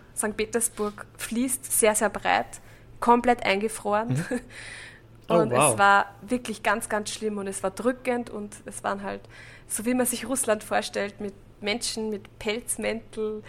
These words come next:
Speaker 1: und es ist kalt und irgendwie
Speaker 2: <laughs>
Speaker 1: schaut jeder böse, weil es so kalt ist. Und ja, war, war ganz, ganz faszinierend, ganz eigene Atmosphäre. Ist auch übrigens
Speaker 2: Ja.
Speaker 1: eine, eine Geschichte über Russland, ist im Buch drinnen.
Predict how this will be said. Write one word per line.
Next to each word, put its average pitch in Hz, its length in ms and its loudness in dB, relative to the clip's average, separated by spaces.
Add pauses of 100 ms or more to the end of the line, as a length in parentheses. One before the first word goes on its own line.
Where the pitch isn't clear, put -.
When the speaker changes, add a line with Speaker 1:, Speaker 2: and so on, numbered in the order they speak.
(200)
Speaker 1:
und 202 120 -4
es 202 140 -2
ist - 180 2
kalt 214 480 2
und 214 120 2
irgendwie 240 280 2
Speaker 2:
<laughs> - 80 -2
Speaker 1:
schaut 214 200 4
jeder 233 220 0
böse, 185 420 0
weil 165 200 2
es - 100 4
so 240 100 -8
kalt - 480 0
ist. 254 280 -2 (1500)
Und 214 260 -2 (200)
ja, 208 300 0
war, 208 120 2 (100)
war 214 100 6
ganz, 214 480 -2
ganz 214 240 -4
faszinierend, 220 760 -4
ganz 202 320 -2
eigene 196 320 -2
Atmosphäre. 208 880 -8 (720)
Ist 277 180 0
auch 254 160 6
übrigens 240 500 -4
Speaker 2:
Ja. - 40 -20
Speaker 1:
eine, 208 240 -6
eine 220 160 -4
Geschichte 233 440 -8
über 208 120 -6
Russland, - 400 -12
ist - 140 -14
im 196 80 -12
Buch 202 180 -14
drinnen. 196 340 -16